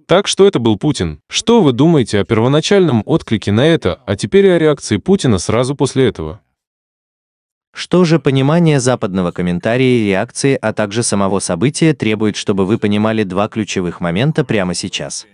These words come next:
Speaker 2: которые большинство людей на Западе не понимают. Первый заключается в том, что Зеленский в его режиме является эквивалентом смертельно раненого животного, которое умирает.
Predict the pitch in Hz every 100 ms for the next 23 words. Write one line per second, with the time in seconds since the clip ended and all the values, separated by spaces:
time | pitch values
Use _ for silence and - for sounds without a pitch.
0 | _ 117 - 160 175 165 160 - 147 -
1 | 143 160 110 110 113 110 95 107 110 98
2 | 98 98 110 95 87 78 82 - _ _
3 | _ _ 95 92 92 90 _ 95 80 _
4 | _ _ _ _ _ - 165 175 156 135
5 | 127 120 - 107 95 - 87 120 147 151
6 | - 104 98 92 131 - 147 127 127 110
7 | 98 92 156 180 160 - 120 117 135 117
8 | - 107 - 98 85 95 151 156 151 -
9 | 120 - 120 117 107 101 98 87 87 82
10 | 82 131 123 107 - 92 101 98 90 85
11 | 80 73 65 -